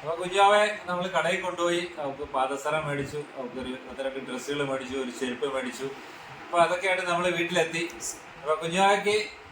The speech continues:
ഏഹ്, ഒരു കാര്യങ്ങളും ഇല്ലാതെയാണ്, ഇട്ടിരുന്ന ഡ്രസ്സോടെയാണ് കുഞ്ഞാവ വന്നത്. അപ്പൊ നമുക്ക്, ഏഹ്, നമ്മുടെ അടുത്ത് നിൽക്കുന്നിടത്തോളം കാലം അതിനെ നല്ല രീതിയിൽ കൊണ്ടുപോകണം. ഇനി അതിനെ, ഏഹ്, ഇപ്പൊ രണ്ട് വയസ്സാവുന്നു, അത് കഴിഞ്ഞ് അതിനെ ഡേ കെയറിൽ വിടണം. അപ്പൊ അങ്ങനെയുള്ള ഒത്തിരിയും കാര്യങ്ങൾ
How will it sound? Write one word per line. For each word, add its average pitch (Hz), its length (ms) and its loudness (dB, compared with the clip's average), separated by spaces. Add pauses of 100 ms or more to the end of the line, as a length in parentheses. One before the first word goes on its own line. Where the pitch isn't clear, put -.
(340)
ഏഹ്, 147 480 -6 (520)
ഒരു 190 260 2
കാര്യങ്ങളും 190 480 2 (100)
ഇല്ലാതെയാണ്, 170 500 0
ഇട്ടിരുന്ന 170 400 -4
ഡ്രസ്സോടെയാണ് 151 680 -2
കുഞ്ഞാവ 139 440 -2
വന്നത്. 120 280 -6 (580)
അപ്പൊ - 120 -10
നമുക്ക്, 151 560 -6 (380)
ഏഹ്, 156 140 -4
നമ്മുടെ 185 280 4
അടുത്ത് 202 180 0
നിൽക്കുന്നിടത്തോളം 185 640 -2
കാലം 165 240 4 (440)
അതിനെ 139 300 -6
നല്ല 135 280 -6
രീതിയിൽ 147 380 -2
കൊണ്ടുപോകണം. 139 560 -2 (200)
ഇനി 143 100 -6
അതിനെ, 135 400 -2 (420)
ഏഹ്, 131 120 -4
ഇപ്പൊ 135 160 -4
രണ്ട് 135 260 0
വയസ്സാവുന്നു, 139 600 0
അത് 135 200 0
കഴിഞ്ഞ് 135 280 0
അതിനെ 139 160 -4
ഡേ 123 300 -2
കെയറിൽ 135 260 0
വിടണം. 127 420 -4
അപ്പൊ - 300 -8
അങ്ങനെയുള്ള 156 380 -4
ഒത്തിരിയും 185 520 2
കാര്യങ്ങൾ 185 560 4